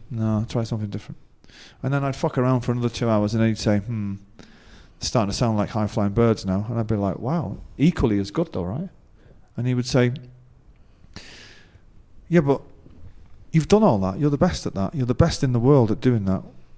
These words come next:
Try something different." So that was writing songs on keyboards,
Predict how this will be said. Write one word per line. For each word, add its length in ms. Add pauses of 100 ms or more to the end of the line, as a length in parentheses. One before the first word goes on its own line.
Try 160
something 340
different." 360 (440)
So 120
that 180
was 360 (880)
writing 280
songs 280
on 100
keyboards, 640